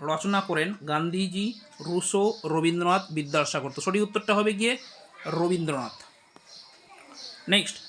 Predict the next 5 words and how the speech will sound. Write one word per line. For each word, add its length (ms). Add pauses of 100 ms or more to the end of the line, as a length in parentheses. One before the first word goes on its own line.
রবীন্দ্রনাথের 680
মতে 400 (280)
শিক্ষার 640
মাধ্যম 520
হবে 360